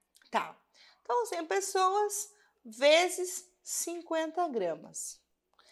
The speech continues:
Ai, gente, vamos lá, vamos comprar? Vai dar cinco mil gramas, que na verdade são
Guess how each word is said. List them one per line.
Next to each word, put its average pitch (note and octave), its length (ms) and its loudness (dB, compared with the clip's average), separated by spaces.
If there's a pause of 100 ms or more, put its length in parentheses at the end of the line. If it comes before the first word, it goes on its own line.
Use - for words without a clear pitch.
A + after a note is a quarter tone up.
(400)
Ai, A3+ 380 4
gente, E3 320 -8
vamos C4 320 2
lá, D#4+ 180 4
vamos B3+ 320 -2
comprar? B3+ 880 4 (360)
Vai G#3+ 140 8
dar A#3 200 6
cinco F#4 720 2
mil D#4 420 0
gramas, B3 680 4
que - 160 -6
na G#3+ 140 2
verdade G3 580 2
são D#4+ 520 2